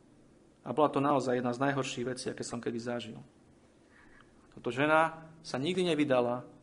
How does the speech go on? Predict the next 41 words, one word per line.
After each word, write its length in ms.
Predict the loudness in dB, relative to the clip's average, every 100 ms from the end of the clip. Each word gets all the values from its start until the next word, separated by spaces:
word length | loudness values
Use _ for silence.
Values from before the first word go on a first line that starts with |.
| -14 -2
nemá 240 | 2 2
deti, 400 | 2 0 -4 -8 -10
stala 240 | -4 0
sa 160 | 2 0
z 80 | 2
nej 80 | 2
veľmi 400 | 8 8 8 4
úspešná 480 | 2 2 2 0
žena, 400 | 0 0 -2 -8 -14 -20 -20 -20 -20 _ -20 -4
ktorá 160 | 2
je 160 | 4 4
však 80 | 2
úplne 320 | 2 0 0
prázdna 480 | 4 4 2 0 -2
a 80 |
ktorá 160 | -2 -4
sa 160 | -2 2
dodnes 480 | 2 4 2 2
snaží 480 | 0 2 2 4 0
svojmu 240 | 0 0 2
otcovi 320 | 0 0 -2 0
posmievačovi 640 | 0 2 2 2 2 0
dokázať, 800 | 4 4 4 2 2 -2 -4 -10 -20 _ _ -20 -20 -4
že 140 | 2
je 80 | 4
lepšia 560 | 4 4 2 2 2 2
a 80 |
že 160 | -2 0
je 240 | 0 -2 0
hodná 320 | 2 2 0
jeho 240 | -2 -4 -4
ocenenia 480 | -4 -4 -4 -4 -6
a 160 | -6
lásky. 320 | -10 -12 -16 -20 _ -20 -20 -20 -20 -20 _ _ -20 -20 _ _
Pretože 240 | -2 0 2
to 160 | 2
pokračovalo 640 | 2 4 2 2 -4 -2 -4
a 80 |
pokračuje 400 | -4 -4 -4 -6
to 80 | -6
dodnes. 560 | -6 -4 -6 -8 -10